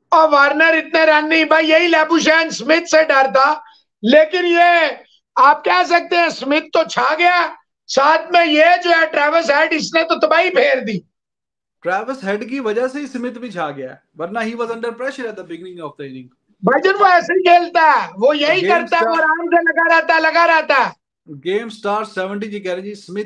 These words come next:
Speaker 2: हेड की बैटिंग देख के गाबा, पंत और पुजारा कि counter attack याद आ गया जी। Very bad situation। आपको कितना confidence है पचास के पहले India की wicket नहीं गिरेगी,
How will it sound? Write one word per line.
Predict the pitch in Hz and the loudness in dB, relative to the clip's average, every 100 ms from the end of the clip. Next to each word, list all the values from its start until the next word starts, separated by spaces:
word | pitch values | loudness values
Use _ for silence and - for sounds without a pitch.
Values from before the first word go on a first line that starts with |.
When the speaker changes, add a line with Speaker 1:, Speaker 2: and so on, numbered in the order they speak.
| 160 | -6
Speaker 2:
हेड | 151 175 175 | -6 -6 -10
की | 196 | -16
बैटिंग | 143 147 147 190 165 | -12 -12 -12 -18 -16
देख | 156 165 - | -16 -16 -14
के | 160 156 | -14 -14
गाबा, | _ 143 165 190 226 233 196 - _ _ - | _ -8 -6 -4 -4 -6 -10 -18 _ _ -8
पंत | 220 247 240 | -8 -6 -8
और | 208 | -8
पुजारा | 196 180 190 214 220 208 170 _ _ | -10 -6 -4 -4 -10 -12 -18 _ _
कि | 185 _ | -20 _
counter | 180 208 214 226 | -8 -8 -6 -8
attack | 196 190 196 | -6 -6 -6
याद | 180 147 | -8 -10
आ | 139 131 | -10 -14
गया | 135 131 | -14 -16
जी। | 113 _ _ _ _ _ _ - - - - | -18 _ _ _ _ _ _ -20 -20 -20 -10
Very | 185 226 202 | -8 -6 -4
bad | 190 190 | -4 -6
situation। | - 156 147 131 - 127 _ _ _ _ _ _ - - _ - | -12 -16 -14 -14 -18 -20 _ _ _ _ _ _ -20 -20 _ -10
आपको | 147 - | -10 -8
कितना | 202 208 226 | -10 -8 -8
confidence | 214 202 202 214 220 202 | -6 -8 -8 -8 -10 -8
है | 196 214 190 _ _ _ _ _ _ _ - 143 | -6 -6 -8 _ _ _ _ _ _ _ -20 -14
पचास | 170 185 196 214 | -6 -4 -4 -6
के | - 208 | -6 -6
पहले | 196 190 202 196 | -4 -4 -4 -6
India | 180 196 | -8 -8
की | 196 208 | -8 -10
wicket | 175 175 185 175 | -16 -16 -16 -14
नहीं | 180 185 | -14 -10
गिरेगी, | 147 135 120 | -10 -12 -16